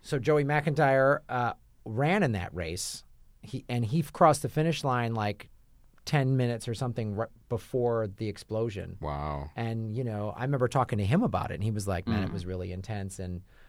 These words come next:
Speaker 1: and being there, and, you know, he's from Boston, and it was, like,
Speaker 2: Yeah.
Speaker 1: how it, how it affected him and his family and all that stuff. So that's, to me, why just the, the trailer and the twenty minutes I saw felt, felt accurate, felt real, felt like it wasn't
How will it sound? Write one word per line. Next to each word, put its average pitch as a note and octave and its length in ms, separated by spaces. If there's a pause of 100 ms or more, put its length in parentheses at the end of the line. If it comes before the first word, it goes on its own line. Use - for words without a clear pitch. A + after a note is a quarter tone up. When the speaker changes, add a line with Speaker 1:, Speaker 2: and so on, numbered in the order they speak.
(140)
Speaker 1:
and F#2+ 180
being G2 280
there, F2+ 260
and, F2 100
you F#2+ 80
know, F2 100
he's G#2 260
from G2+ 180
Boston, G2 500
and F#2+ 160
it F2 140
was, F#2+ 260
like, G2 180
Speaker 2:
Yeah. D#2+ 200
Speaker 1:
how G#2 160
it, F#2 160
how G#2 240
it F#2+ 80
affected F#2+ 500
him G#2 380
and F#2 100
his G2 160
family G2+ 460
and F#2+ 100
all F#2 140
that F#2 180
stuff. F#2+ 320
So G2+ 320 (560)
that's, E3 320
to E3+ 100
me, E3+ 240
why D3 220
just C#3+ 300
the, B2+ 220
the C3 120
trailer C#3 480
and A#2+ 120
the A#2 60
twenty B2+ 240
minutes A#2+ 320
I G#2+ 120
saw A#2+ 380
felt, - 520 (920)
felt C3 340
accurate, G#2+ 520
felt A2 240
real, A2 340
felt C3+ 220
like B2 140
it A#2+ 80
wasn't A#2 440